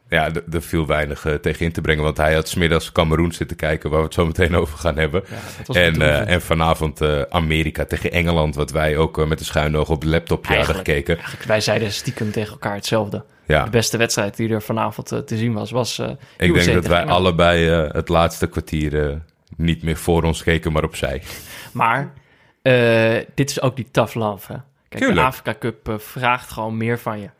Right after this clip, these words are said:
Speaker 2: Meer,
Speaker 1: Nee, maar
Speaker 2: meer
Speaker 1: ik denk,
Speaker 2: karakter.
Speaker 1: ik denk ook dat de Afrika Cup keihard terugkomt, omdat ze nu een beetje merkten dat wij ook gewoon actief een andere, een andere hoek in de kamer gingen bekijken.
Speaker 2: Ja, ja, ja, ja, ja. Of, eh, ja, of misschien dat ze toch ook, eh,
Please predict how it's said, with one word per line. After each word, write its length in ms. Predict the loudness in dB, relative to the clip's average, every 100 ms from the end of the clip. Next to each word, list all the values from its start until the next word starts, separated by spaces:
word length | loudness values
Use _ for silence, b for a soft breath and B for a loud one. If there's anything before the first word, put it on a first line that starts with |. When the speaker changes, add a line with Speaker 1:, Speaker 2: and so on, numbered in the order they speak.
| _
Speaker 2:
Meer, 200 | -2 2
Speaker 1:
Nee, 100 | 4
maar 160 | 6 6
Speaker 2:
meer 100 | 6
Speaker 1:
ik 40 |
denk, 100 | 4
Speaker 2:
karakter. 500 | 2 2 -2 -2 0
Speaker 1:
ik 120 | 2
denk 220 | 4 4 4
ook 160 | 4
dat 80 | 2
de 80 | 2
Afrika 300 | 2 0 -4
Cup 220 | -4 0
keihard 340 | 2 4 2
terugkomt, 380 | 0 -2 -2 -4
omdat 180 | -4 -4
ze 60 | -2
nu 120 | 0
een 80 | 0
beetje 240 | -2 -4
merkten 340 | -2 -2 -2 -4
dat 220 | -6 -8 _ b b b -20 _
wij 360 | -2 0 2
ook 140 | 0 0
gewoon 200 | -2 -2
actief 520 | -2 -2 -4 -4 -18 _ _ _ -6
een 120 | -2
andere, 320 | 2 4 4
een 300 | 4 2 2
andere 260 | 2 4 2
hoek 180 | 2
in 80 | 2
de 60 | 0
kamer 280 | -2 -2 -2
gingen 200 | -2 -4
bekijken. 300 | -2 2 4
Speaker 2:
Ja, 60 | 4
ja, 140 | 4
ja, 220 | 2 0
ja, 140 | -4 -6
ja. 140 | -8 -12 -10
Of, 240 | -10 -4
eh, 280 | -2 -2 0
ja, 180 | 2 2
of 120 | 0
misschien 240 | -4 -2
dat 100 | 0
ze 100 | -2
toch 160 | -2 0
ook, 220 | 0 2
eh, 180 | 2 2